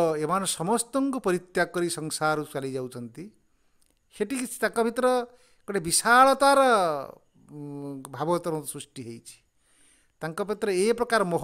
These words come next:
ତାଙ୍କ ଭିତରକୁ ତାଙ୍କୁ ଢାଙ୍କି ପାରୁନାହିଁ ବା ତାଙ୍କୁ ଅଧିକାର କରିପାରୁନାହିଁ,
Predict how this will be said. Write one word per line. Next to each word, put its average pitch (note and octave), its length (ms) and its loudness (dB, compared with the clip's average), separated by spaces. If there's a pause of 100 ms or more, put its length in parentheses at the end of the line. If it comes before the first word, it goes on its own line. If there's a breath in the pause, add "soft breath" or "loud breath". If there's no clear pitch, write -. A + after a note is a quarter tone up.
ତାଙ୍କ F#3+ 240 -2
ଭିତରକୁ D#3+ 320 -6
ତାଙ୍କୁ E3+ 180 -6
ଢାଙ୍କି C3 340 -12
ପାରୁନାହିଁ A2+ 480 -10 (680)
ବା C#3 60 -12
ତାଙ୍କୁ C#3+ 300 -8
ଅଧିକାର C#3+ 440 0
କରିପାରୁନାହିଁ, A2 600 -12